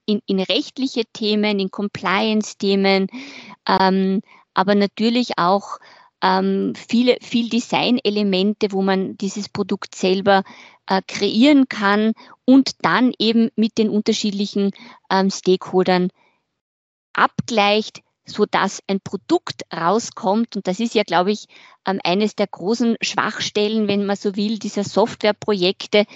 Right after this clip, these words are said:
Jene Softwareprojekte, die scheitern, scheitern zu fünfundsiebzig Prozent daran, dass zu wenig miteinander kommuniziert wurde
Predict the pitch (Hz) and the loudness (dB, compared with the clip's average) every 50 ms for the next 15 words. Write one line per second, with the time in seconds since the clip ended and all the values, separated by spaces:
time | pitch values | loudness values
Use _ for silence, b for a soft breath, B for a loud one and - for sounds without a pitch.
0 | B B B B B B B - 180 208 233 240 240 - 196 220 - - 226 220 | B B B B B B B 0 2 4 4 4 4 4 2 0 0 0 -2 -2
1 | - - 208 208 190 185 196 - - - 208 180 - 196 220 - - 151 123 147 | -2 -2 -4 -2 0 -2 -2 -4 -4 -6 -4 -2 -2 -4 -4 -2 -2 0 0 0
2 | - - - 208 220 - - 156 - - - - 202 208 - - 202 - - 208 | 0 -2 -2 -2 0 0 0 0 -2 0 0 -2 -2 -2 -2 -4 -6 -4 -2 -2
3 | 214 214 - 226 233 - 226 202 - - - - 202 _ - - - 196 - - | -2 0 0 -2 -2 -2 -4 -6 -6 -8 -10 -10 -10 _ -8 -6 -6 -4 -2 0
4 | 185 185 190 - - 107 117 151 160 185 185 185 - b b b 196 185 - - | 0 0 0 0 -2 -2 0 0 0 0 0 0 -2 b b b -6 -6 -6 -4
5 | - 208 185 160 170 160 175 196 202 190 - 180 180 - - 185 175 160 151 151 | -4 -2 0 2 2 4 4 4 4 2 2 -2 -2 0 -2 -2 0 0 0 0
6 | 170 180 180 - - 180 175 170 170 170 170 165 - - - 233 269 - - - | 0 0 -2 -4 -2 -2 0 0 2 0 0 -2 -4 0 2 2 2 2 2 2
7 | 185 180 185 - 208 | 4 4 6 6 2